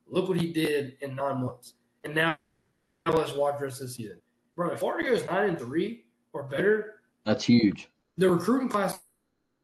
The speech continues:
Speaker 1: is already number nine in the country. We probably
Speaker 2: Mm-hmm.
Speaker 1: possibly finish top five. And, like, that's crazy to think.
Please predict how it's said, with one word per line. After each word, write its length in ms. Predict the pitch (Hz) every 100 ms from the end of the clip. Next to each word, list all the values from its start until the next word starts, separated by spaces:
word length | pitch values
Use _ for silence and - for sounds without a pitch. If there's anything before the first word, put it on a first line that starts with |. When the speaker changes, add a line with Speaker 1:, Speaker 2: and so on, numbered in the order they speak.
| - -
Speaker 1:
is 100 | 180
already 240 | 190 202
number 200 | 180 170
nine 180 | 160 165
in 40 | 139
the 60 |
country. 280 | 135 147 113
We 120 | 143
probably 240 | 175 262 285
Speaker 2:
Mm-hmm. 260 | 98 -
Speaker 1:
possibly 520 | 113 - - 214 190 - _ _
finish 440 | - 208 202 180 - - -
top 140 | 190
five. 260 | 202 175 - - _
And, 140 | 165 165
like, 140 | 156
that's 180 | 185 196
crazy 480 | - - 175 190 170
to 60 | 139
think. 320 | 160 135